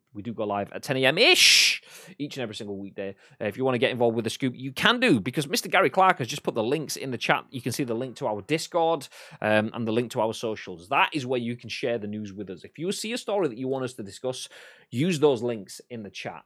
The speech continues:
uh, and then just all we need from you is a link through to the story plus your thoughts and impressions, and we can give you our thoughts and impressions the next time we do a scoop, which, like I said,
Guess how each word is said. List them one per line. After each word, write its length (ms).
uh, 240
and 460
then 220
just 160
all 140
we 120
need 180
from 100
you 200
is 160
a 60
link 200
through 200
to 100
the 60
story 340
plus 200
your 120
thoughts 240
and 60
impressions, 340
and 80
we 80
can 100
give 120
you 140
our 200
thoughts 300
and 60
impressions 320
the 80
next 180
time 140
we 60
do 120
a 40
scoop, 280
which, 180
like 100
I 40
said, 180